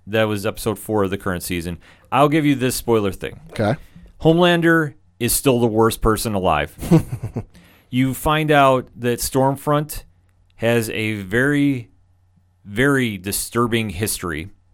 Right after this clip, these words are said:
Speaker 2: Okay.
Speaker 1: that is coming to light. And you get some character moments for Huey and Starlight that you've been waiting to see for a while.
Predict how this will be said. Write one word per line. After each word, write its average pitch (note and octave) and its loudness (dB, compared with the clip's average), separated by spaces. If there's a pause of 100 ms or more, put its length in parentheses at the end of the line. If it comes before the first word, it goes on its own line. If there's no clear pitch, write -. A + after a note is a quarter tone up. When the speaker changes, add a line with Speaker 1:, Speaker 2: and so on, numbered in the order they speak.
(200)
Speaker 2:
Okay. A#2 0
Speaker 1:
that G#2+ 0
is G2+ -2
coming G2+ -4
to F#2 -10
light. E2+ -8 (640)
And C#3+ -2
you D#3 -2
get E3+ 0
some D#3+ -6
character E3 -2
moments C#3+ 0
for B2 0
Huey B2 -2
and A2 -4
Starlight A2 0
that G2 -2 (360)
you've A2 -4
been A2+ -4
waiting B2 0
to G#2 -8
see A2+ -4 (400)
for G#2 -4
a G2 -4
while. D#2+ -6